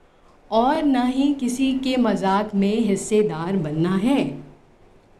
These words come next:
तो इस story से हमने ये सबक सीखा। तो मैं उम्मीद करती हूँ कि आप भी किसी भी मजाक का हिस्सा नहीं बनेंगे,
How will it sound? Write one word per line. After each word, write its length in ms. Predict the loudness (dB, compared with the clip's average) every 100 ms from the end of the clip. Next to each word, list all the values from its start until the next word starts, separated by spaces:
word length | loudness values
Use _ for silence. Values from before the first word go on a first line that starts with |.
| _ _ -20 _ _ 0
तो 380 | 2 2 -2 -10 -20 _ _
इस 220 | 0 0
story 380 | -2 0 2 0
से 240 | -2 -4 -4 -4 -8 -18 -4
हमने 300 | 0 2 2
ये 340 | 0 0 0
सबक 360 | 0 -4 -6 -12
सीखा। 320 | -20 -20 -20 -20 _ _ _ -20 _ _ -2
तो 80 |
मैं 180 | 2 2 0
उम्मीद 460 | 2 2 2 0 0
करती 320 | 0 0 -2
हूँ 260 | 0 0 -2 -6 -12 -6
कि 200 | -2 -2 0
आप 220 | 0 0 0
भी 240 | 0 0 -2 -2
किसी 300 | -2 0 2
भी 140 | 2
मजाक 480 | 2 0 0 -2 -4 -2
का 60 |
हिस्सा 400 | -2 -2 0 0 0
नहीं 380 | 0 0 2
बनेंगे, 540 | 2 0 0 0 -2